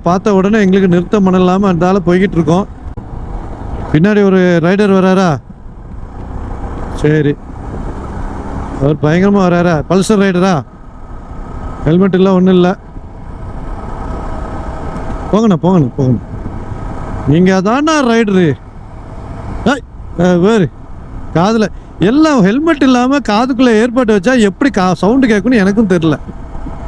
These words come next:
அந்த ஏர்பட் எப்படி காணாம போன போ-, இது க-, காதை விட்டு பறக்காம இருக்குன்னு தெரியல.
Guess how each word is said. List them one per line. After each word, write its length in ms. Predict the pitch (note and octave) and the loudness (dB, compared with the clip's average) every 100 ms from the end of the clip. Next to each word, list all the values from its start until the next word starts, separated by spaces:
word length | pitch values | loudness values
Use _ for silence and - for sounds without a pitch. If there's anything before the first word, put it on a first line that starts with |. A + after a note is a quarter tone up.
| - - - - | -10 -10 -6 -2
அந்த 180 | F3 | 2
ஏர்பட் 400 | G3 A3+ C4 B3 | 2 2 2 2
எப்படி 380 | A#3 G#3 C4 G#3+ | 2 2 2 2
காணாம 320 | G3 B3 B3+ | 2 2 2
போன 200 | G3+ A3 | 2 2
போ-, 240 | G#3+ G3+ F#3+ | 4 4 4
இது 360 | F#3 F3+ E3+ - | 4 4 2 0
க-, 120 | D3 | 0
காதை 240 | F#3+ B3 | 2 2
விட்டு 160 | B3 G#3+ | 2 2
பறக்காம 420 | G3 G#3 A#3+ A#3+ | 0 0 2 2
இருக்குன்னு 460 | A3 A3 A3+ C4 G#3 | 2 4 4 4 4
தெரியல. 200 | D#3+ | 0